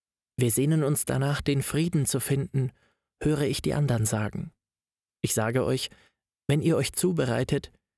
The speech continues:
werdet ihr in meinem Wort alles finden, was euer Geist ersehnt. Ich habe diese Nation wie einen fruchtbaren und gesegneten Acker zubereitet,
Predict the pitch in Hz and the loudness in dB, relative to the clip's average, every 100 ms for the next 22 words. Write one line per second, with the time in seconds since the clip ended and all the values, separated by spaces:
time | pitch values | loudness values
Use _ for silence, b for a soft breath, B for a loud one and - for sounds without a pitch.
0 | _ _ - 131 170 - 175 156 139 143 | _ _ -2 0 0 2 2 2 2 2
1 | 127 131 156 - 139 156 151 - 131 120 | 2 0 -2 -2 -2 0 -2 0 0 0
2 | - 127 123 - 139 131 127 120 120 - | -2 0 0 0 0 0 0 0 0 0
3 | 139 - 123 117 - - _ _ _ _ | 0 0 0 -2 -8 -20 _ _ _ _
4 | _ _ _ _ - 113 120 120 120 120 | _ _ _ _ -6 -2 0 0 2 2
5 | 123 117 - 123 117 135 139 135 131 127 | 2 2 0 0 0 0 0 0 0 0
6 | - 151 - - 120 117 120 123 b b | -2 -4 -4 -4 -2 0 -2 -4 b b
7 | - 147 - 131 139 156 139 131 - 139 | -2 0 2 0 0 -2 -2 -2 -2 -2
8 | 147 - 123 - 120 110 87 - - - | -2 -2 -2 -2 0 0 -2 -6 -8 -12